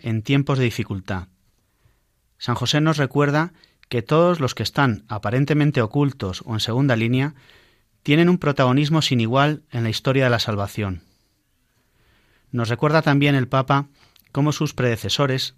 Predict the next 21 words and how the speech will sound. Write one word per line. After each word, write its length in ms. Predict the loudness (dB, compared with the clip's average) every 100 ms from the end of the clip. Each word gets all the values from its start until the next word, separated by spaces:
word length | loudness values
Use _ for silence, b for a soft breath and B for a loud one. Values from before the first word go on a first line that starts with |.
| _ -4
han 140 | -2
visto 240 | 0 0
a 40 | 0
San 160 | 0
José 460 | -2 -4 -2 -4 -6 b b b b b
tanto 300 | -4 -2 -2
como 300 | -2 -2 -2
patrono 400 | -4 -4 -2 0
de 80 | 0
la 120 | -2
Iglesia 340 | -2 -4 -4 -6
Católica, 720 | -6 -2 -2 -2 -4 -6 -6 -14
el 160 | -10 -8
Beato 340 | -6 -6 -8
Pío 200 | -6 -6
noveno, 400 | -4 -4 -6 -6 -12 b b b b b b
el 160 | -4 -2
Venerable 420 | 0 0 0 0
Pío 200 | -2 -2
doce 280 | -2 -2 -4
como 300 | -2 -4